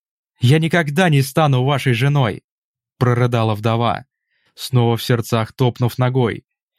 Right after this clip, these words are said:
«Я не выйду за вас замуж ни за сто тысяч, ни за миллион фунтов. Женитесь на своей мумии. Вы отвратительный,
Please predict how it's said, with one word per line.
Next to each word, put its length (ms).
«Я 200
не 140
выйду 340
за 200
вас 160
замуж 500
ни 80
за 180
сто 260
тысяч, 500
ни 120
за 140
миллион 380
фунтов. 580
Женитесь 600
на 100
своей 400
мумии. 560
Вы 240
отвратительный, 1000